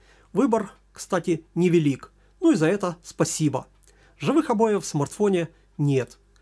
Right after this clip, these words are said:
А также обоев Art Plus, как это в китайской версии есть.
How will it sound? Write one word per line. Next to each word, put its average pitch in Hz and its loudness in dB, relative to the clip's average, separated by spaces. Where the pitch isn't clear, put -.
А - -20
также 160 -2
обоев 160 0
Art 147 0
Plus, 170 0
как - -10
это 147 -4
в - -10
китайской 156 -2
версии 151 -2
есть. 127 -12